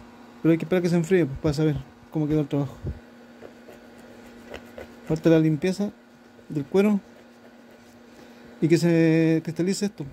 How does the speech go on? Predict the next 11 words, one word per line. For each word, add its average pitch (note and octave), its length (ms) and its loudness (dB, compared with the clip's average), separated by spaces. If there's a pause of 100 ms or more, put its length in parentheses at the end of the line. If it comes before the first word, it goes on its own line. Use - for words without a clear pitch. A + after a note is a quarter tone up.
para D#3+ 140 -4
ver E3 160 -2
si E3 140 -6
quedó E3 180 2
firme E3 300 0
o - 20 2
no. D3 100 0 (3750)
Así C#3+ 160 -4
lo E3 80 0
pueden E3 180 2
limpiar. C3+ 240 -4